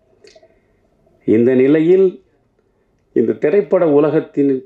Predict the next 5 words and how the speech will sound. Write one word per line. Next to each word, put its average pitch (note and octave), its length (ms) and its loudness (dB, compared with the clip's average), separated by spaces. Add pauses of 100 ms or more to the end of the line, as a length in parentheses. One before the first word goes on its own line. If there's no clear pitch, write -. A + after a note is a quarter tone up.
பக்கம் A#2+ 360 -4
திரும்பியே E3+ 720 2
பார்க்காதவன் A#2+ 760 -2
நான். - 240 -20 (1700)
ஆனால் C3+ 580 0